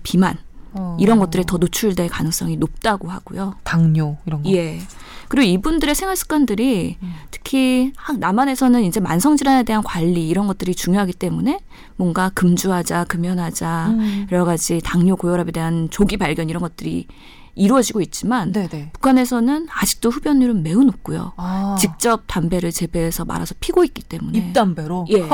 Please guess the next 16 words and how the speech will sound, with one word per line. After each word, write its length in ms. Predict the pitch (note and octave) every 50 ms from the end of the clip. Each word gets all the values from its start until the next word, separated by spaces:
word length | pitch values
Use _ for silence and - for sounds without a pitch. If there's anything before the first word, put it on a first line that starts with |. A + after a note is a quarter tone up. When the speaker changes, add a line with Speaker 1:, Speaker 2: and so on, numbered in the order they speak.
| C4 - C4+ A3 B3
Speaker 2:
<laughs> 320 | A3+ G#3 - - - -
Speaker 1:
그 100 | - F#3
흡연율은 840 | F#3 - - F#4 F4+ F4+ E4 D#4+ D#4 D4 D4+ D4+ D4+ D4+ D4+ D4+ C4 F#3
뭐 140 | F#3+ F#3
조사되고 500 | F3 - - - G3 G3 D#4 B3+ C#4+ C#4
있는 120 | B3+ A#3 G#3+
것보다 180 | - - A3+
훨씬 420 | A3 - G#4+ G#4 - - F#4+ E4 A#3
높을 300 | E3 D#3 - - - - - -
걸로 320 | A3+ G#3 F3 F3 E3+ E3
보이고 540 | D#3 - D3+ D3 D3 - - D4 E4 G4+ A4
Speaker 2:
아. 380 | E3+ D#3+ D3+ D3 D3 D3 C#3+ C#3+
Speaker 1:
남녀노소 920 | - D3+ D3+ D#3 D#3+ D#3 F3 A#3 C4 C#4 C#4+ E3 - E3 E3 E3 - F3 E3
할 180 | - - E4+ E4
것 280 | - - D4+ B3+ -
없이. 480 | D#3+ - - - - - - - - -